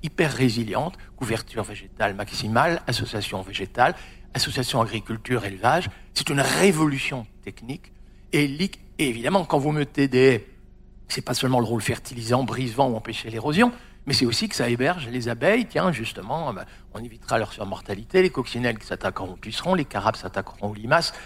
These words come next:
les mésanges bleus vont s'attaquer aux larves du crapaud caps, et on mettra plus de pesticides. Mais disons-le honnêtement, que du lait, hein, vous connaissez, en Bretagne, vous connaissez l'histoire de la poudre de lait et de l'unité de Carhaix, vous savez la fermeture des abattoirs, des abattoirs,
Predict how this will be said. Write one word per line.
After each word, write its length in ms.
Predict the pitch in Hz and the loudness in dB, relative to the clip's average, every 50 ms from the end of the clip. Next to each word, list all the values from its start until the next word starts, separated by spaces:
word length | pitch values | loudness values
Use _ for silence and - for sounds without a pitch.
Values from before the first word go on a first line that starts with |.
| - - - | -16 -4 0
les 120 | 127 127 | 2 4
mésanges 360 | 127 127 127 123 135 123 117 | 4 6 4 4 2 2 2
bleus 140 | 123 123 131 | 4 6 6
vont 160 | 123 107 107 | 6 6 2
s'attaquer 400 | - - 107 - 107 98 - - | -2 -4 -6 -6 -6 -8 -6 -6
aux 100 | 113 113 | -4 -4
larves 200 | 107 104 98 98 | -4 -4 -6 -8
du 60 | 107 - | -10 -8
crapaud 280 | - 90 - - - | -8 -6 -4 -4 -6
caps, 320 | - - 147 180 - - - | -2 0 0 0 0 -2 -4
et 360 | - - - - - - - | -8 -12 -18 -20 -10 -4 0
on 60 | 120 | 0
mettra 260 | 117 107 - - - 107 | 2 2 2 0 -2 -2
plus 100 | - 160 | -4 -4
de 60 | - | -4
pesticides. 580 | - 123 104 - - 101 - - - - - - - - - - - - - - | -4 -4 -4 -6 -10 -8 -6 -6 -6 -6 -10 -18 -20 -20 -20 -20 -20 -20 -6 -4
Mais 100 | 127 127 | -4 -2
disons-le 440 | 135 170 208 233 220 214 214 240 247 | 0 0 2 4 6 6 8 8 8
honnêtement, 580 | 233 214 202 202 202 - 220 226 214 196 151 - - - - - - - - - - | 6 6 6 4 2 2 4 4 4 4 2 -4 -12 -20 -20 -20 -20 -20 -20 -10 0
que 400 | - 190 175 151 - 113 110 - - - - - - - - | 4 4 4 4 2 -2 -8 -10 -14 -20 -20 -20 -20 -10 -6
du 140 | 175 208 208 | -2 0 2
lait, 340 | 196 208 214 196 180 143 131 - - - - - - - - | 6 8 8 8 8 6 2 -8 -16 -20 -20 -20 -20 -18 -18
hein, 80 | 151 156 - | -18 -10 -8
vous 160 | 120 110 104 120 - - - - | -8 -8 -8 -10 -18 -20 -12 -10
connaissez, 440 | - 120 127 123 - - 190 160 135 | -8 -6 -4 -2 0 0 0 0 0
en 100 | 117 123 | -2 -6
Bretagne, 340 | 117 127 139 - 175 170 165 | -6 -8 0 0 0 2 2
vous 100 | 131 117 | -2 -4
connaissez 360 | - 131 127 123 - - 113 | -4 -6 -8 -6 -8 -10 -10
l'histoire 260 | 127 143 - - 120 | -8 -4 -2 0 0
de 60 | 107 | 0
la 60 | 98 - | -2 -4
poudre 280 | - 147 135 120 127 | -4 -2 0 0 4
de 80 | 123 131 | 4 6
lait 200 | 127 123 135 120 | 6 6 4 2
et 40 | 110 | 0
de 60 | 101 | -2
l'unité 400 | 113 107 113 120 110 - 113 - | -8 -12 -12 -14 -12 -10 -10 -10
de 100 | 92 - | -10 -12
Carhaix, 380 | - - 127 123 - 208 196 - - - - - - | -8 -6 -2 0 2 2 2 0 -4 -14 -16 -10 -6
vous 60 | 127 | 0
savez 240 | - 143 131 139 123 | 2 2 4 4 2
la 80 | 113 | 2
fermeture 480 | - 139 139 147 147 139 - - 127 120 | 2 0 2 2 2 0 0 0 -2 -2
des 160 | 120 113 117 | 0 -2 0
abattoirs, 460 | 120 113 127 131 - 196 208 226 202 - - - - | 2 2 0 0 0 0 -2 -2 -2 -4 -10 -12 -8
des 120 | 123 113 | -6 -4
abattoirs, 540 | 127 120 139 - - 190 190 214 208 - | -2 -2 -4 -2 2 4 4 6 4 4